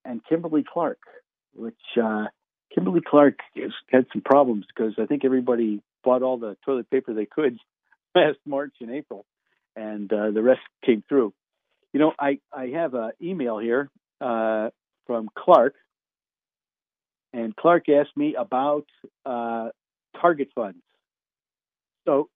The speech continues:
you know, the, uh, target funds are, are an easy way to put money away, but th-, they're not always, I mean, unfortunately, sometimes they have to change the targets due to wild,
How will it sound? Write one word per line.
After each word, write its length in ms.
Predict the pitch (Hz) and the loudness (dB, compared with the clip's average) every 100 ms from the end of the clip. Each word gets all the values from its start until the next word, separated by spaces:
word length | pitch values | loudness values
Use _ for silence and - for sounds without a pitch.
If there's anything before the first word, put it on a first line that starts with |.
| _ - - - | _ -20 -18 -4
you 100 | 185 | 2
know, 160 | 170 156 | 4 4
the, 160 | 170 - _ _ _ _ _ _ - | 2 2 _ _ _ _ _ _ -12
uh, 180 | - - _ _ _ _ _ _ _ _ _ | -10 -12 _ _ _ _ _ _ _ _ _
target 260 | 277 269 185 | 2 2 0
funds 240 | 175 151 - | -4 -6 -6
are, 320 | 143 123 117 120 _ _ _ _ _ - | -6 -4 -6 -8 _ _ _ _ _ -8
are 220 | 127 123 | -6 -6
an 180 | 127 - | -8 -10
easy 360 | 185 185 143 151 | -6 -4 0 2
way 500 | 131 127 113 98 95 _ _ _ _ _ _ - | 4 4 2 -6 -12 _ _ _ _ _ _ -8
to 40 | |
put 220 | - 151 | -2 0
money 240 | 127 127 110 | 0 0 0
away, 300 | 95 95 92 | -2 -6 -6
but 260 | 110 113 _ _ _ _ _ | -4 -6 _ _ _ _ _
th-, 140 | - - - | -8 -4 0
they're 120 | 123 | 4
not 200 | 175 160 | 4 4
always, 380 | 143 127 113 98 - - 123 | 4 0 -4 -10 -18 -14 -10
I 60 | |
mean, 200 | 117 117 | -8 -6
unfortunately, 600 | 131 117 190 185 151 120 - | -8 2 4 4 0 -4 -2
sometimes 380 | 151 135 127 | -2 -2 -2
they 80 | 117 | 2
have 160 | 127 - | 2 0
to 80 | - - | -10 -4
change 260 | 143 127 - | -4 -4 -8
the 80 | 113 | 0
targets 460 | 139 139 120 92 _ _ _ _ _ _ | 4 4 2 -8 _ _ _ _ _ _
due 200 | 131 131 - | -2 -2 0
to 340 | 127 120 110 107 _ _ _ _ | 2 4 2 -4 _ _ _ _
wild, 460 | - 123 131 135 | -4 0 2 2